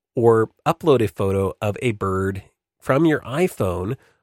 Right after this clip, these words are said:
along with the date and location where you were when you saw that bird, and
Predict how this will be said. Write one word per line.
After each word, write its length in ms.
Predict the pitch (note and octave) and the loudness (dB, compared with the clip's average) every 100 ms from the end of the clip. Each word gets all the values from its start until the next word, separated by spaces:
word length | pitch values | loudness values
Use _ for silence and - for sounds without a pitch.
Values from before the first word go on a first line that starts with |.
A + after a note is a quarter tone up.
| _ | _
along 440 | A2+ A#2 A#2+ A#2+ | 0 2 2 0
with 100 | A#2 | -2
the 80 | B2 | -4
date 300 | G#2 A#2 - | -2 -2 -2
and 120 | A#2 | 0
location 680 | A#2+ G#2 - C3 - C3+ A2+ | 0 0 -2 -2 0 -2 0
where 100 | G2+ | -2
you 160 | G2+ G2+ - | -2 -6 -6
were 220 | G2+ G#2 | -4 -2
when 160 | B2 G#2 | -2 -2
you 80 | F#2+ | -4
saw 320 | - F2 G#2 | -6 -6 -4
that 180 | B2 - | -4 -2
bird, 320 | E3 E3+ F#3 - _ _ _ | -2 -2 -4 -12 _ _ _
and 380 | A#2 A#2+ B2 | -4 0 0